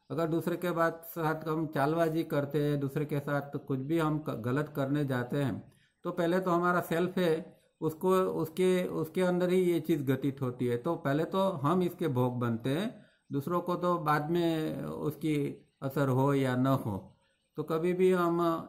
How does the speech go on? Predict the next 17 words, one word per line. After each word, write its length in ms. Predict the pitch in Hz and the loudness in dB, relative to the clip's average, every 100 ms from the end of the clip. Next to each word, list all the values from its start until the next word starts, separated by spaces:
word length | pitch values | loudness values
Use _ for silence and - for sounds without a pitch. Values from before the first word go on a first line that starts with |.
| - | -8
ऐसा 280 | - 170 170 | -6 -2 -2
नहीं 160 | 160 175 | 0 -2
है 100 | 175 | -2
कि 120 | 175 | -2
हम 220 | 156 156 | 0 0
अपनी 280 | 143 156 147 | 0 0 0
जात 300 | 127 135 - | 0 -2 0
को, 260 | 156 147 143 143 - _ _ 135 | 0 2 0 -4 -18 _ _ -8
अ, 60 | 127 123 120 120 117 - | -4 -2 -2 -2 -2 -4
ये 240 | 147 135 139 | -2 0 0
करके, 520 | 139 131 156 156 117 | -2 -2 2 2 2
अ, 140 | 120 - _ _ _ 117 117 117 117 110 110 110 110 135 | -2 -14 _ _ _ -12 -10 -6 -4 -2 -2 -2 -4 -4
दूसरों 360 | 127 135 151 | -4 -2 -2
को 140 | 147 147 | 0 -2
फिर 200 | 147 139 | 0 0
हम, 300 | 135 131 123 - _ _ _ _ - | 2 0 -2 -6 _ _ _ _ -10
अ, 440 | 113 110 110 113 | -6 -4 -2 -2